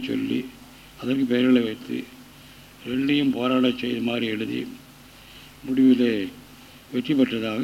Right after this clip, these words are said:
எழுதுறதுன்னு சின்ன விஷயமா இது. அப்படிப்பட்ட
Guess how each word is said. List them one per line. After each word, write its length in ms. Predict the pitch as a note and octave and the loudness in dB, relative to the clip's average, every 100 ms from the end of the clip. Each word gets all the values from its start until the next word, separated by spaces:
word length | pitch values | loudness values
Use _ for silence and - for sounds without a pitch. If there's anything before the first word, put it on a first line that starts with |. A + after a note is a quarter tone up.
| C#3+ | 0
எழுதுறதுன்னு 600 | A#2+ A#2 G#2+ G#2 E2 - - | 0 -2 -4 -6 -4 -6 -6
சின்ன 160 | G2+ | -8
விஷயமா 360 | B2+ - C3 - - | -6 -6 -10 -10 -12
இது. 120 | - - - - - - - - - - - - - - - - | -14 -16 -16 -16 -18 -20 -20 -20 -20 -20 -20 -20 -20 -20 -20 -16
அப்படிப்பட்ட 420 | A#2+ B2 B2 A#2+ | -8 -6 -4 -4